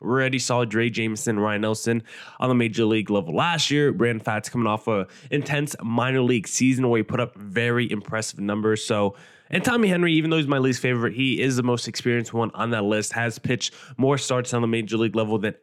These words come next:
any of those guys, actually more than all three of those guys combined. So Tommy Henry at least has the experience working for him. So that's going to be a big battle to see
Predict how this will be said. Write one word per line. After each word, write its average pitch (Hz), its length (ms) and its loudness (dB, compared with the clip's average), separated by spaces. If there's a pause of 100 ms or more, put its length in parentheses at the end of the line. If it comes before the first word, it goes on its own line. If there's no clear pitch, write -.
any 135 260 0
of 117 100 2
those 110 200 2
guys, 107 260 -2
actually 120 360 0
more 123 260 2
than 110 160 -6
all 123 220 0
three 123 440 2
of 110 220 -2
those 110 260 2
guys 104 360 -4
combined. 104 580 -2
So 107 140 0
Tommy 113 300 -4
Henry 110 380 -4 (240)
at 156 100 2
least 165 180 2
has 160 120 2
the 147 140 2
experience 127 500 0
working 110 420 0
for 101 200 -2
him. 98 120 -4
So 107 240 0 (200)
that's 165 180 -2
going 214 180 2
to 208 60 -2
be 185 200 2
a 151 60 0
big 143 280 0
battle 123 320 0
to 123 140 -8
see 117 320 -4